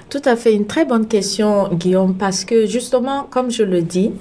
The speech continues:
ma vision entrepreneuriale, c'est de pouvoir inspirer autant de personnes, surtout les femmes. Alors, euh, comment je fais ? Parfois, je ne sais pas, je le fais, <laughs> je m'organise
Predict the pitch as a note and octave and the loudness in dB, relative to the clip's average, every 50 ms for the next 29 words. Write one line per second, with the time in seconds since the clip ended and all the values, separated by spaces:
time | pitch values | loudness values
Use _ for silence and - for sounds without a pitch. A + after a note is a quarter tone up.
0 | - - - - - - F#3+ F#3+ F3+ E3+ F#3+ A3 G#3 G#3+ B3+ B3+ A#3+ - F#3 F#3 | -14 -18 -20 -10 -4 0 2 2 2 2 2 0 2 2 2 2 2 0 0 -2
1 | F#3 - E3+ - - - F3 F3 E3+ E3+ E3+ E3+ F3 F#3 F#3+ G3 G3 F#3+ - F#3 | -2 -4 -6 -4 -2 -2 0 0 0 0 0 2 2 2 0 0 -2 -2 -2 -2
2 | E3 E3+ E3+ E3+ - F#3+ F#3 G3 G3 F#3+ F#3 F3+ F3 E3+ E3+ - F3 F3+ F3 F#3 | 0 -2 -2 -2 -2 0 0 0 0 0 -2 -2 -2 -2 -4 -2 -2 -2 0 0
3 | F#3 F3+ - D#3+ E3+ E3 - - - G3+ G3 G3 G3+ G3+ G3+ - - - - - | 0 0 0 0 -2 -4 -4 -6 -4 -2 -2 -2 -2 -4 -6 -8 -12 -18 -10 -6
4 | F3 F3 E3+ - F3+ F3 E3+ - - G#3 G3 F#3+ F#3 F#3 - - G#3+ G#3 - - | -4 -4 -4 -2 -4 -4 -4 -4 -2 -2 0 0 -2 -2 -2 -4 -4 -4 -4 -6
5 | - F#3+ F3+ E3 D#3 D3+ - - F3 D3 D#3 - - - - - - - - - | -2 0 0 0 0 -2 -4 -6 -6 -6 -6 -8 -14 -18 -20 -20 -20 -20 -20 -18
6 | - - - - - - - - - - - - - _ - G#3+ G#3+ G#3 G#3+ G#3+ | -18 -18 -18 -18 -20 -20 -20 -20 -20 -20 -20 -20 -16 _ -2 2 2 4 4 4
7 | G#3 G3+ G#3 G#3 G3+ G3+ G3 F#3+ F#3+ F#3 - - - - - - - - - - | 2 2 0 2 2 2 4 4 2 2 0 -2 -8 -20 -20 -20 -20 -20 -6 0
8 | - B3+ A#3+ B3+ C#4 C#4+ C#4 A3 G#3+ G3+ - - - G3 F#3+ A3+ C4 C#4+ - - | 2 2 4 4 2 2 2 2 0 0 0 0 0 0 2 2 0 -2 -6 -12
9 | - - - - G3+ F#3 F#3 - - A3+ G#3+ G#3 F#3+ G3 F#3 F3 E3+ - F3 E3+ | -20 -20 -8 -4 -4 -4 -4 -4 -2 0 0 2 2 2 0 0 0 -2 -4 -2
10 | - F3 F#3 A#3+ - - - - - - E3+ E3 G3 F3+ F3+ E3+ E3 - - F3 | -2 -2 -2 -2 -4 -8 -16 -14 -10 -8 -4 -2 0 2 2 0 0 -2 -2 -2
11 | F3 A3+ - - - - - G3+ E3+ E3 E3+ - A3 G3 F#3 F#3 - - - - | -2 -2 -4 -8 -12 -8 -4 -2 -2 -2 -2 -2 -2 -2 -2 -2 -6 -10 -6 -2
12 | F#3+ F3+ F3+ E3+ E3+ E3+ F3 F3+ F#3 F#3 F#3 - F#3 F3 E3+ F3+ G#3 C#4 D#4 - | 0 0 0 0 -2 -4 -2 -2 -2 -2 -2 -2 -2 -2 0 0 0 0 -2 -4
13 | - | -6